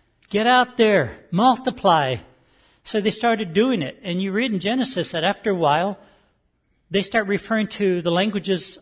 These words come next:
of the coastal areas and the languages of the interior. There's these vague references to different kinds of languages now. So what happened was the people had no more contact e-, with each other, so the languages start to form.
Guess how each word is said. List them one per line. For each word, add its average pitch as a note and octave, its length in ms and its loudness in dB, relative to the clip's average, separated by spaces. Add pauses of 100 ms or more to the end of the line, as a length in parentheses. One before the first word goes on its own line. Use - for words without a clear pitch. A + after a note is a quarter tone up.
of E3 180 -8
the D#3+ 80 -6
coastal A3+ 460 -4
areas A#2+ 460 -12 (500)
and D#3 160 -6
the D#3+ 60 -2
languages F#3 500 -2
of E3 120 -8
the E3 120 -4
interior. D3+ 680 -6 (380)
There's F#3 220 -2
these E3+ 140 -8
vague G3 300 2
references G#3 640 -2
to F#3+ 460 -2 (220)
different G3 300 -4
kinds G#3 280 -2
of G#3 100 2
languages G3 580 -2
now. A#2+ 260 -8 (680)
So G3+ 240 -4 (100)
what E3+ 140 0
happened F#3 340 2
was F3 200 -6
the - 60 -18
people A#3+ 460 -4
had G3 180 -4
no A3+ 100 2
more G#3+ 120 2
contact A3 520 -2
e-, G3 140 -6
with D#3+ 160 -4
each - 160 -8
other, D#3 180 -2
so E3+ 200 -4
the F3+ 120 0
languages F#3+ 480 -2
start - 280 -8
to A#2+ 60 -14
form. A#2+ 340 -10